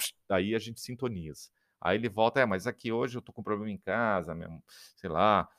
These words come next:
meus filhos", aí a gente parece que não tem a mesma escuta sensível do que quando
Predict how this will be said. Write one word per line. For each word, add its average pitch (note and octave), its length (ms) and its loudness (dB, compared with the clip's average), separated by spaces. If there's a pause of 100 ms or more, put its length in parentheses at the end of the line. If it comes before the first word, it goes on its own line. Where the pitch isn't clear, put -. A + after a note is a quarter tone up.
(160)
meus F2 220 -6
filhos", G#2+ 400 -2 (1300)
aí F2+ 180 2
a G#2 40 4
gente G#2+ 280 -6
parece F#2+ 380 0
que - 240 -8 (180)
não C#3+ 280 6
tem F#3+ 500 4
a F3 60 0
mesma E3 680 -2 (360)
escuta - 440 -12
sensível F3 920 -8 (560)
do - 420 -10
que B2+ 200 -10
quando B2 600 -2